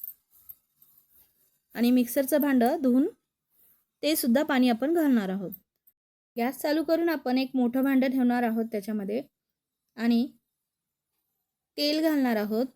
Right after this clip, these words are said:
दोन चमचे तेल घालायचं. तेल छान गरम होऊ द्यायचं. आता आपण ह्याच्यामध्ये जे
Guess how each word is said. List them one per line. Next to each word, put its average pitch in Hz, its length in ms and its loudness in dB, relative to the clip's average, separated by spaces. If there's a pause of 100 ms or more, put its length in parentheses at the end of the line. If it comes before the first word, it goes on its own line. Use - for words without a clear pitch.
(800)
दोन 262 280 4
चमचे 302 500 0 (400)
तेल 277 200 0
घालायचं. 262 540 0 (1080)
तेल 269 280 0
छान 285 180 -2
गरम 247 340 4
होऊ 262 140 2
द्यायचं. 233 420 0 (1400)
आता 233 220 -4
आपण 269 280 -2
ह्याच्यामध्ये 254 600 -2 (580)
जे 262 280 0